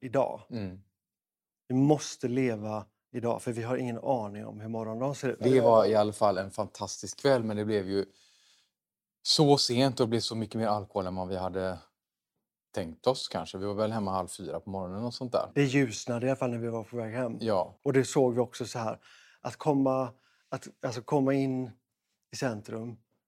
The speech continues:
Speaker 1: i Stockholm och det är varmt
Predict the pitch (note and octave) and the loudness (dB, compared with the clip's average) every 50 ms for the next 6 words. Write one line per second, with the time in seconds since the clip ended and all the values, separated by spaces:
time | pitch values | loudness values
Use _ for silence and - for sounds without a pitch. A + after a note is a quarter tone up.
0 | _ _ _ _ - A#2+ - B2+ A2 _ - A#2+ A#2+ B2+ B2 A#2+ A#2 B2 - - | _ _ _ _ -12 -8 -8 -8 -10 _ -10 -8 -8 -8 -8 -12 -14 -12 -8 -6
1 | C3 C#3 C3+ B2+ B2 A#2 A2+ G#2+ _ _ _ _ _ _ A2+ G#2 G2 G2 G#2 B2 | -4 -4 -4 -4 -6 -6 -8 -10 _ _ _ _ _ _ -18 -18 -16 -8 -6 -6
2 | A#2 A#2 B2+ C3+ D3 D#3 D#3 - _ _ - - - | -4 -4 -6 -6 -6 -8 -8 -10 _ _ -20 -20 -20